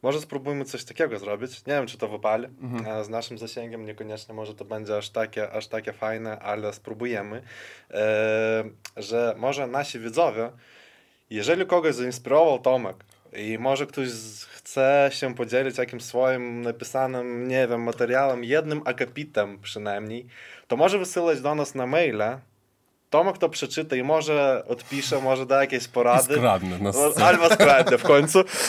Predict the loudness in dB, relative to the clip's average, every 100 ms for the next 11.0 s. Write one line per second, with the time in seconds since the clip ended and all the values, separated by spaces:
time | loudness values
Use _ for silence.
0 | 6 8 10 10 10 10 10 10 8 6
1 | 6 8 6 4 4 4 4 2 2 2
2 | 0 0 0 -2 -4 -6 -12 2 4 6
3 | 6 8 8 8 6 4 -2 2 2 4
4 | 0 2 2 2 -2 -4 -4 0 2 0
5 | -2 -2 -2 0 -2 -4 -8 -4 -4 -2
6 | -2 -2 -4 -10 -2 0 0 0 -2 -6
7 | -2 0 2 0 -6 0 0 0 -6 -12
8 | _ _ -2 2 2 2 0 -2 -4 -8
9 | -8 -10 -10 -14 -14 -14 -12 -10 -8 -6
10 | -2 -2 -4 -6 -2 0 0 -2 -4 -4